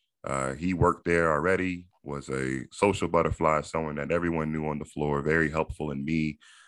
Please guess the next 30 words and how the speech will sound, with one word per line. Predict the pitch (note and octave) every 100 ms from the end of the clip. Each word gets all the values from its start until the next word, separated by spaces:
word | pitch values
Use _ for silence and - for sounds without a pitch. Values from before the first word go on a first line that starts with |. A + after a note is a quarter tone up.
| _ -
uh, | - - -
learning, | G2 G2+ G2 F2+ E2+ _ _ _ - _ -
you |
know, | D#2+ B1+
my | C2+
career | - D2+ E2+ G#2+ G#2 G2+
and, | F2 C#2+ -
and | C2
getting | F2+ E2
better | D#2 E2 E2
at | D2+
my | C#2+ C2
job | E2+ E2+ E2+ E2 E2 D#2
and, | C2+ C2 -
and | C2
things | D2+ C#2+
of | D2
that |
nature. | D2 D2 -
Someone | C#2+ D2+ D2
always | D2 D2 C#2+
a, | C2+
a | - - -
person | - D2 D2+
of | C#2
support | - - D2+ C#2
and | C2+ - - _
positivity | D#2 D2 - E2+ D#2 D2 C#2
on | C2+
the, | C2